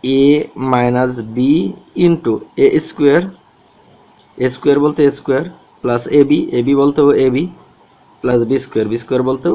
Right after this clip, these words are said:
বি স্কয়ার। এখানে এ বি দিয়েই আছে, এজন্য আর পরিবর্তন হচ্ছে না।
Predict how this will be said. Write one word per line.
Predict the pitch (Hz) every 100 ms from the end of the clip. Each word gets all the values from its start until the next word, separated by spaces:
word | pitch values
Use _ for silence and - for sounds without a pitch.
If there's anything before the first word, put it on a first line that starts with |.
| 110
বি | 110 113
স্কয়ার। | - - - -
এখানে | 120 135 190 - _ _ _ - 135
এ | 143 139
বি | 131 127
দিয়েই | 127 135 156 175 131
আছে, | 131 160 120
এজন্য | 120 147 123
আর | 107
পরিবর্তন | 117 120 123 156 110
হচ্ছে | 117 -
না। | 113